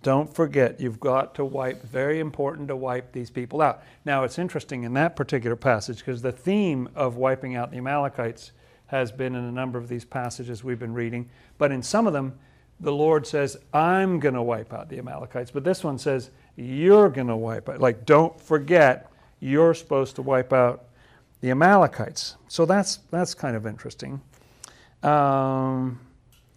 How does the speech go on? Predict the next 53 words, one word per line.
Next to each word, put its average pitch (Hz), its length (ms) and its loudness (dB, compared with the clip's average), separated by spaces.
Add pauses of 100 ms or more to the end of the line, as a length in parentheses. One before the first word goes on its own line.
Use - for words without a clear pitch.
(560)
all 170 320 6
right, 139 340 4
there 139 160 6
are, 151 60 6
there 156 200 2
are 151 60 4
three 247 240 -2
more 190 160 2
scriptures 147 440 -2
that 143 100 4
I 131 60 6
wanna 135 280 2
read 135 260 0
before 143 560 6 (160)
I 143 120 2
sort 139 200 2
of 113 140 0
dig 131 220 4
into 120 180 0
some 120 260 -4
analysis 117 600 -6
here, 117 160 -4
if 117 80 -10
that's 120 240 -6
good 139 200 2
with 123 140 -2
you. 151 180 2 (320)
Let's 156 140 2
go 202 140 8
to 190 80 6
the 139 100 2
New 170 200 4
Testament, 143 580 -2
if - 100 -8
you 135 100 -2
will, 151 440 2 (880)
to - 100 -10
the 123 160 0
right, 147 540 4
and 131 160 -4
let's 135 200 -2
go 143 160 0
to 135 40 2
the 127 80 0
Gospel 127 400 2
of 117 60 -2
Matthew, 156 560 2
the 143 100 2
first 139 320 0
of 123 80 -8
the 123 60 -4
Gospels 135 540 4
there, 143 340 4